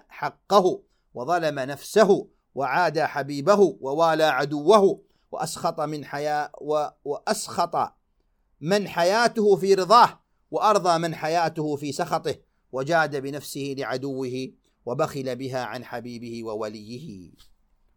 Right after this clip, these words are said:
والرب تبارك وتعالى ليس له ثأر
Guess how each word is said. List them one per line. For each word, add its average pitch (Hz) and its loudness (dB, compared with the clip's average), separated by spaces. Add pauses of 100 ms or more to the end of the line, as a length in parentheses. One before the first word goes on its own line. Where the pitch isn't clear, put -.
والرب 156 -2
تبارك 131 -2
وتعالى 120 -8
ليس 240 -10
له 151 -4
ثأر 147 -4